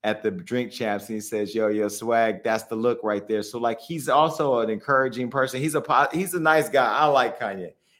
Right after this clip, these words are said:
And artistically, we know he expresses himself however the fuck he wants.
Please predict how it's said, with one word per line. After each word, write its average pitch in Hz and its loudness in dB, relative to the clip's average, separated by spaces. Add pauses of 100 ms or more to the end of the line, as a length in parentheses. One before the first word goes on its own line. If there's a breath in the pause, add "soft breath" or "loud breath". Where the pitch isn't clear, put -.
And 127 -4
artistically, 143 -2
we 135 -4
know 135 0
he 139 -4
expresses 127 -4
himself 113 -4
however 113 0
the 98 -14
fuck - -8
he 104 -12
wants. 95 -12